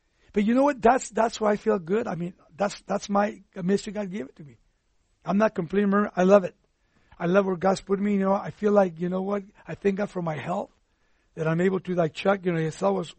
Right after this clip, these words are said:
completely, he was never sick. I've never been sick except for my seizures. That's it.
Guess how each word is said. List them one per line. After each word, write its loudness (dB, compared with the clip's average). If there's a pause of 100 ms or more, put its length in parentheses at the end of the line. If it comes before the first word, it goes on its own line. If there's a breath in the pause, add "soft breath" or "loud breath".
(120)
completely, -4
he -8
was -16
never -10
sick. -14 (640)
I've -2
never 2
been 0
sick -4
except -10
for -8
my -4
seizures. -10
That's -8
it. -2